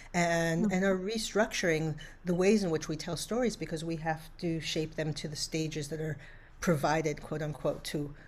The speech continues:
Speaker 1: to us. And I think that it's probably true of visual arts as well, that a lot of young people are not thinking about how the art will hang in the walls of everyone, but thinking about, you know, how they will hang in gallery walls,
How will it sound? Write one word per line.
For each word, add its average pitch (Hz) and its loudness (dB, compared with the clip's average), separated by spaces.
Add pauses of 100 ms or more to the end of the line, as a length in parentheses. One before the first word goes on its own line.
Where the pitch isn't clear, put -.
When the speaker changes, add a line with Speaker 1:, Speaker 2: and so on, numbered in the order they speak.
(120)
Speaker 1:
to 165 4
us. 151 2
And 190 0
I 196 2
think 240 0
that 175 0
it's 160 -4
probably 160 -2
true 170 0
of 151 -2
visual 151 -2
arts 185 -2
as 151 -4
well, 165 2
that 147 -4 (340)
a 175 -4
lot 151 0
of 160 0
young 165 2
people 165 -2
are 165 -2
not 160 -4
thinking 165 -6
about 151 -2
how 151 0
the 160 -4
art 156 -2
will 151 -4
hang 156 -4
in 151 -2
the 147 -4
walls 151 -2
of 151 -2
everyone, 165 0
but 156 -4
thinking 165 -4
about, 156 -4 (340)
you 190 6
know, 160 6
how 165 4
they 170 6
will 160 4
hang 156 0
in 156 0
gallery 147 2
walls, - -2